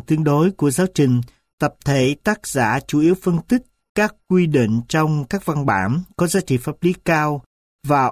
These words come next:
ổn định như các bộ luật, đạo luật của Quốc hội và các nghị định của Chính phủ. Giáo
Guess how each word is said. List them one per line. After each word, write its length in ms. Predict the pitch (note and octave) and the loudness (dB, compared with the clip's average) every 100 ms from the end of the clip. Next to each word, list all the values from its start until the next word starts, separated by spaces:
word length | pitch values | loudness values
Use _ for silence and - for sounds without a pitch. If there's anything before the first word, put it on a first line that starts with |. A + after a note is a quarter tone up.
| - | -2
ổn 280 | B2 B2 F3 | -2 2 4
định 300 | C3+ A2+ B2+ - _ _ - | 4 2 0 -4 _ _ 0
như 260 | D#3+ E3+ D#3+ | 4 4 2
các 200 | G3+ G3 | -4 -2
bộ 160 | C3+ B2 | 2 4
luật, 200 | B2+ A2+ _ _ _ | 2 0 _ _ _
đạo 200 | C3+ B2 | -2 2
luật 200 | B2+ B2 - | 2 2 0
của 100 | C#3+ | -6
Quốc 200 | D3+ F3+ | -6 -8
hội 400 | B2+ B2 A2 A2+ A#2+ - _ - | -4 0 0 -2 -4 -16 _ -2
và 180 | D3 | -2
các 240 | B2+ E3+ - | -2 -6 -4
nghị 80 | C3+ | 0
định 220 | A#2+ G#2+ | 0 -2
của 100 | B2 | -6
Chính 180 | F3 F3 | -4 -4
phủ. 360 | - A2 A#2 E3+ _ _ _ _ _ _ _ _ - | -2 -2 -4 -8 _ _ _ _ _ _ _ _ -6
Giáo 160 | - | -4